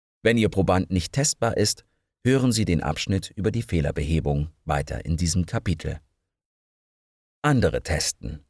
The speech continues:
Mit Hilfe des Muskeltests lässt sich herausfinden, was im Körper einer anderen Person vor sich geht. Dabei kann man entweder die Person selbst testen, was in diesem Kapitel behandelt wird,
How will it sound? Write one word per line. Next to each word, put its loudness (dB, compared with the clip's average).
Mit 0
Hilfe 2
des 0
Muskeltests 0
lässt 0
sich -2
herausfinden, 0
was 2
im 0
Körper 2
einer 0
anderen 2
Person 2
vor 0
sich -6
geht. -8
Dabei 4
kann 0
man 0
entweder 0
die -4
Person 0
selbst 0
testen, 0
was -4
in -2
diesem 0
Kapitel -2
behandelt 0
wird, 2